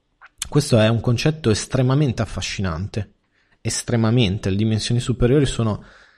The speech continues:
estremamente affascinanti. Vi faccio un esempio veloce e semplice per capire come funziona.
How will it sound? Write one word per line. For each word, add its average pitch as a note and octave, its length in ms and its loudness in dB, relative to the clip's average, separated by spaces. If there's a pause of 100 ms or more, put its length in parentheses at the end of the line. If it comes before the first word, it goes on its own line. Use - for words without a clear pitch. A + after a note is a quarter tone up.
(540)
estremamente D3 520 6
affascinanti. A2 720 0
Vi C3+ 80 6
faccio E3 300 6
un D#3+ 80 6
esempio D#3 360 6
veloce D#3 380 6
e - 20 2
semplice E3 460 2
per B2+ 160 -2
capire C3 720 2 (520)
come C3+ 240 4
funziona. G#2 640 0